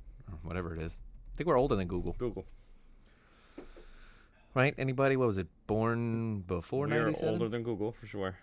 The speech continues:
Speaker 1: Ninety-seven was when
Speaker 2: Google
Speaker 1: Google
Speaker 2: was officially launched by Larry Page and Sergey Brin in nineteen ninety-eight. But it was
Speaker 1: And
Speaker 2: launched, but it says it, it wasn't.
Speaker 1: Why'd they call it Google?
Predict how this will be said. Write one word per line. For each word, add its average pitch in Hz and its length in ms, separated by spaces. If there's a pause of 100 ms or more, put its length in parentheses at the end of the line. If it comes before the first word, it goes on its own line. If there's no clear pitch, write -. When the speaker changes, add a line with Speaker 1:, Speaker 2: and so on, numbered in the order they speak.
Speaker 1:
Ninety-seven 117 640
was 87 100
when 87 80
Speaker 2:
Google 117 180
Speaker 1:
Google 113 80
Speaker 2:
was 107 160
officially 117 400
launched 117 560
by 95 760 (120)
Larry 117 360
Page 131 480
and 98 400 (840)
Sergey 143 680
Brin 101 720 (760)
in 87 180
nineteen 95 400
ninety-eight. 107 560 (1300)
But 95 80
it - 20
was 131 140
Speaker 1:
And 107 80
Speaker 2:
launched, 120 260
but 107 100
it 107 120
says 120 160
it, 117 100 (160)
it 120 60
wasn't. 113 320 (1400)
Speaker 1:
Why'd 98 200
they 131 60
call 131 260
it 92 80
Google? 95 340